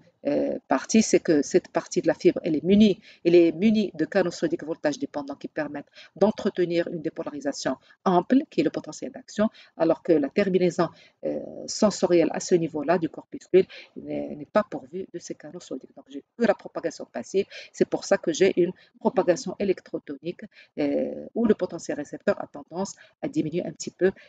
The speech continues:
de, d'amplitude, comme je vous l'ai expliqué dans la diapositive présente,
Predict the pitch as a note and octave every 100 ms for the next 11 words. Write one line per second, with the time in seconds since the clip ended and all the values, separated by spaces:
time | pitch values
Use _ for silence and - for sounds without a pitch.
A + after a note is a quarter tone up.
0 | _ D3+ E3 D3+ C#3 F#3+ F#3+ D#3+ - F#3
1 | - F#3 E3 D3 D3 C#3 - - C#3+ G3
2 | E3 E3 D#3+ D#3 D#3+ D#3 E3 - - C#3
3 | -